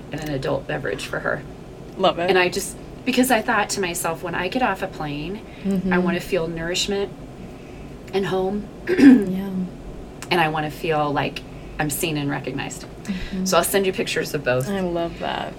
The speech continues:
Speaker 1: But I'm kind of thinking I could do this as a full-time gig. So if you want to hire me to show up for your friends at the airport, I would gladly pick them up at D I A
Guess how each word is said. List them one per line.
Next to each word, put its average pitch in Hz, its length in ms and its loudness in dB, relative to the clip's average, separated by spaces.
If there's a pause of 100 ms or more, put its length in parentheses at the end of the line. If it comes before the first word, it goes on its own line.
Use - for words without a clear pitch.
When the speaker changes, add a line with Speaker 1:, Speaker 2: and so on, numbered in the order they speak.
(120)
Speaker 1:
But 196 140 4
I'm 170 220 0
kind 233 260 2
of 285 100 6
thinking 180 340 0
I 143 120 2
could 277 140 -2
do 156 100 -2
this 156 220 -4
as 139 100 -2
a 147 60 -2
full-time 139 480 -4
gig. 151 340 -2
So - 160 -2
if 139 140 -2
you 147 80 -2
want - 200 0
to 285 80 2
hire 196 300 4
me 151 240 -2
to 139 320 0
show 139 200 0
up 147 120 0
for 196 100 0
your 220 140 2
friends 165 280 -4
at 165 80 -8
the - 80 -2
airport, 147 280 0
I - 80 0
would 139 120 -2
gladly 151 320 2
pick 180 180 -2
them 175 140 0
up - 120 -4
at 143 120 -4
D 156 120 -4
I 165 160 0
A 139 280 2